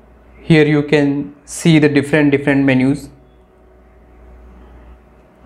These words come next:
From here we will select the command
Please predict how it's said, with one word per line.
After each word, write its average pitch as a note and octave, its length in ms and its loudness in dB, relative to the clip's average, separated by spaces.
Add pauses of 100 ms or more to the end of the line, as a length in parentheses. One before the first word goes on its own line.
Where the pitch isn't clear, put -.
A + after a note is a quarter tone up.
(2250)
From C#3 280 -2
here C#3+ 220 2
we C3+ 120 -2
will C3 200 0
select B2+ 400 0
the B2 60 -10
command B2+ 600 -2